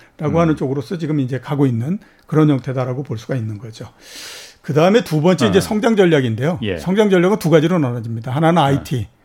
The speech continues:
Speaker 2: 또
Speaker 1: 어.
Speaker 2: 하나는 이제 그 녹색 에너지, 요 부분으로서 지금 나눠지고 있거든요.
Speaker 1: 그것도 좀 기시감이 많이 드는.
Speaker 2: 예, 그렇죠. 뭐
Speaker 1: <laughs> 어떤
Speaker 2: 대부분
Speaker 1: 나라든 다
Speaker 2: 보면
Speaker 1: 많아요. <laughs>
Speaker 2: 지금에서 선진국도 그렇고 우리나라도
Speaker 1: 예.
Speaker 2: 그렇고
Speaker 1: 아이티와
Speaker 2: 성장하-,
Speaker 1: 그린.
Speaker 2: 예, 상-, 성장하게
Speaker 1: 예.
Speaker 2: 되면 아이티와 그린.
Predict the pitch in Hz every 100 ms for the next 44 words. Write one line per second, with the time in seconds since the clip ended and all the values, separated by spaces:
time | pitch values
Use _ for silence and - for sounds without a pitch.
0 | _ _ - 170 170 170 180 190 185 -
1 | 147 131 139 127 143 127 147 - - -
2 | 151 135 117 98 - _ _ - 160 151
3 | 165 156 147 135 165 156 160 123 127 123
4 | 127 113 117 113 131 196 - - 117 -
5 | 131 131 123 110 110 - 117 107 95 87
6 | 104 104 95 85 78 147 151 - 170 -
7 | 156 120 156 151 117 143 135 127 - 160
8 | 156 175 127 101 - 147 - 170 160 180
9 | 175 160 160 - 226 196 180 151 208 170
10 | 151 190 143 143 147 143 95 147 127 113
11 | 156 135 - - - 101 143 220 135 131
12 | 113 107 95 151 143 117 143 175 147 -
13 | 202 233 214 190 170 170 165 135 - 165
14 | 127 123